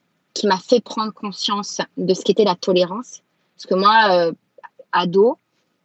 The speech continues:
j'étais très intolérante, euh, par, par rapport à ce sentiment de frustration. J'étais un peu en colère contre, contre tout, contre la société, contre les gens, contre,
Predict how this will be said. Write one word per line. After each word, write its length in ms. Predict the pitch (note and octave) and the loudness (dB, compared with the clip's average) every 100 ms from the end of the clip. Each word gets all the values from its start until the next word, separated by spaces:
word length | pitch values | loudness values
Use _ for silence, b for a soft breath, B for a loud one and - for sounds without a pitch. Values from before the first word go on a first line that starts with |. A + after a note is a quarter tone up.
| _ F3+ | _ -4
j'étais 260 | E3+ G#3 | -2 -2
très 240 | - A#3 A3 | -2 -4 -2
intolérante, 680 | G#3 G#3 F#3 F3+ G3+ - D#3 _ _ _ _ _ _ _ - - F3 | -6 -4 -6 -6 -12 -16 -20 _ _ _ _ _ _ _ -18 -14 -8
euh, 460 | F3+ E3+ E3+ D#3+ D#3 | -2 0 2 0 -2
par, 180 | - F3 _ | -2 -4 _
par 140 | - F#3+ | 0 2
rapport 260 | F#3+ A3+ | 0 -2
à 60 | G#3 | -6
ce 100 | G3 | -6
sentiment 400 | F#3+ F#3 - G#3 | -16 -16 -14 -14
de 60 | - | -12
frustration. 680 | G3 - E3+ - A3 A#3+ | -16 -12 -14 -12 -10 -6
J'étais 220 | G#3+ F3+ | -6 -6
un 80 | F3+ | -8
peu 100 | F3+ | -8
en 80 | F#3+ | -10
colère 240 | - F#3 - | -6 -6 -8
contre, 320 | F3+ - D#3+ - B B B B - - - | -20 -12 -12 -12 B B B B -2 -2 -2
contre 320 | G3 - G#3 | -4 0 0
tout, 240 | - F#3 | 2 -4
contre 300 | F#3+ F3 - | -4 -8 -4
la 100 | F#3 | -4
société, 760 | F3+ G3 - A3+ - F3 F3+ G3 | -2 -8 0 0 0 2 4 4
contre 360 | F3+ E3+ - | 0 -16 -6
les 200 | F3+ G#3 | 0 0
gens, 400 | F3+ E3+ E3+ F#3+ F#3 | 0 -6 -12 -14 -14
contre, 560 | E3+ E3+ - E3+ E3+ | -14 -16 -6 -2 -2